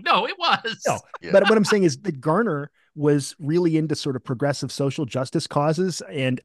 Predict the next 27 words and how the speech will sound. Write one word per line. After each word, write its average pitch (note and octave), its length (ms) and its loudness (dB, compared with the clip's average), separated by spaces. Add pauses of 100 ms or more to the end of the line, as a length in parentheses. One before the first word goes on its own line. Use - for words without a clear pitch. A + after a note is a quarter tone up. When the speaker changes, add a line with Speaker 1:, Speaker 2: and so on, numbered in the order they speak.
(120)
Speaker 2:
I'm F#3 280 4
thinking G3 480 2
maybe D3 340 -2
this C#3+ 260 -4
was E3 140 2
something D3 360 -2
he C#3 140 -4
wanted C3 340 -4
a A2+ 60 -10
show C3+ 280 0
about B2 300 -2
this, C3+ 140 -2
'cause F#3 140 0
this F#4+ 180 2
is E4 80 -8
a F4+ 80 -2
thing. G3 520 -4
It E3 160 -8
does D3+ 280 0
happen D3+ 420 0
that D3 140 -2
there's C3 180 -4
illegal B2 540 -2
adoptions. A#2+ 560 -2
That's A2 220 -8
a G3 40 -2
thing. C3+ 280 -2